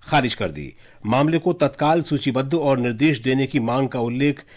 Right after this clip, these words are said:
जस्टिस बीआर गवई और ऑगस्टीन जॉर्ज मसीह की पीठ के समक्ष किया गया। याचिकाकर्ता ने अर्धसैनिक बलों की तत्काल तैनाती और संविधान के अनुच्छेद तीन सौ पचपन को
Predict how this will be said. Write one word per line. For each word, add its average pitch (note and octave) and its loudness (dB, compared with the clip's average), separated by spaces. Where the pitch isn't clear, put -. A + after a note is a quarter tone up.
जस्टिस C#3+ -2
बीआर B2+ 0
गवई A#2 0
और C3 2
ऑगस्टीन D3 2
जॉर्ज C3+ 0
मसीह B2+ 0
की D#3+ -2
पीठ D#3 0
के C#3 -2
समक्ष A#2 -2
किया C#3+ 2
गया। D#2+ -8
याचिकाकर्ता F3+ 2
ने G3 6
अर्धसैनिक D3+ 0
बलों C#3 2
की E3 -2
तत्काल C#3+ 0
तैनाती A#2+ -2
और D#3 2
संविधान B2 0
के D3 2
अनुच्छेद C3+ 0
तीन C#3+ 4
सौ C3 -4
पचपन C3+ -4
को C#3 0